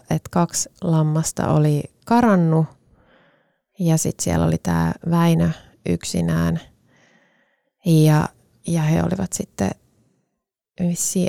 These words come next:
äänestäneet ja, ää,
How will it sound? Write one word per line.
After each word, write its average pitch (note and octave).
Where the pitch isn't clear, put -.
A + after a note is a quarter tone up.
äänestäneet F3+
ja, F3+
ää, E3